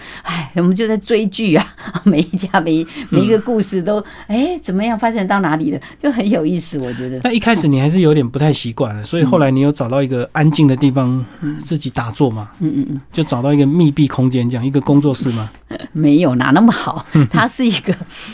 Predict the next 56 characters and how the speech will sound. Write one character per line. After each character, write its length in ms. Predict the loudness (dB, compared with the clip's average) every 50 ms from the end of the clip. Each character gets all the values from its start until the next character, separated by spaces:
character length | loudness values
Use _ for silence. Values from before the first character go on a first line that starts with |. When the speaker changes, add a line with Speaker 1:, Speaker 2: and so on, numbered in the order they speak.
| -16 -18 -20 -20 -20 -12 -4
Speaker 1:
呃， 340 | -2 0 2 2 2 2
它 180 | 0 0 -2 -2
是 160 | -2 -2 -2
一 120 | -2 -2 -2
个 420 | 0 0 0 2 2 2 2 0 0 _ -16 -12
稍 240 | -6 -4 -2 0 0
微 100 | 0 0
大 320 | 0 -4 -6 -4 -4 -4
一 160 | -2 -2 -4
点 260 | -2 -2 -4 -6 -6 -8
的， 320 | -8 -10 -10 -14 -16 -18 -18 -18
它 200 | -12 -6 -6 -6 -6
可 200 | -2 -2 0 2
以 260 | 4 4 2 0 -2 -2
当 240 | -2 0 2 0 -2 -2 -6 -18 -20 -18 -6
小 220 | -4 -2 -2 -2
小 200 | -2 -2 -2 -2
的 60 | -4 -8
座 200 | -6 -4 -4 -4
谈， 220 | -6 -8 -12 -12 -12 -16 -16 -20 -20 -20 -20 -6
它 80 | -4 -2
很 200 | -2 0 0 -2
多 180 | 0 0 0 0
功 220 | 2 2 2 2
能， 160 | 2 2 0 -2
它 140 | 0 2
每 180 | 4 4 6 4
一 80 | 4 4
个 80 | 2
地 140 | -2 -2 -4
方 160 | -4 -4 -2
都 120 | -2 -4 -4
多 220 | -2 -4 -4 -2
功 180 | 0 2 2 2
能 160 | 2 2 0
用， 120 | 0 0 0
Speaker 2:
嗯。 0 |
嗯， 240 | 2 2 0 -2
嗯。 80 | -4 -6
Speaker 1:
烫 220 | -4 -2 -2 0 0
衣 160 | -2 -4 -6
间， 380 | -6 -4 -2 -2 -2 -2 -4 -6 -10 -20 _ _ -20 _ _ _
哦， 200 | -8 -8 -8 -8 -10
祈 160 | -6 -4 -2
祷 240 | 0 0 -2 -2 -4
室， 340 | -10 -10 -8 -6 -6 -4 -4
然 120 | -2 -2
后 80 | -2 -2
乒 260 | -2 0 0 2 2
乓 220 | 2 0 0 0 0
球 240 | -2 -4 -6 -6
桌。 260 | -8 -6 -6 -6 -6 0 2
Speaker 2:
嗯， 220 | 2 2 2 0 -2
嗯。 140 | -6 -8 -2
Speaker 1:
它 80 | -2 0
就， 140 | 0 0